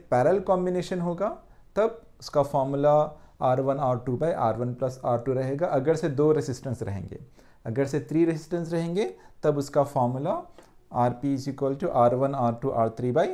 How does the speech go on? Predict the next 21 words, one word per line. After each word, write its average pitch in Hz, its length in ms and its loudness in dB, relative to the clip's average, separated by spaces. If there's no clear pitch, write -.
आर 120 200 2
वन 156 180 0
आर 160 220 2
टू 170 1120 -2
आर 147 180 0
थ्री 190 260 -8
plus - 380 -4
आर 240 180 -2
टू 190 200 -8
आर 120 200 -2
वन 156 160 -6
होगा। 107 300 -2
न्यूमेरिकल 175 460 0
वैल्यूज 156 380 4
देंगे 143 380 0
एग्जाम 127 320 -4
में, 143 160 -6
उस 143 260 -6
हिसाब 131 280 -4
से 143 180 -4
आप 151 220 -4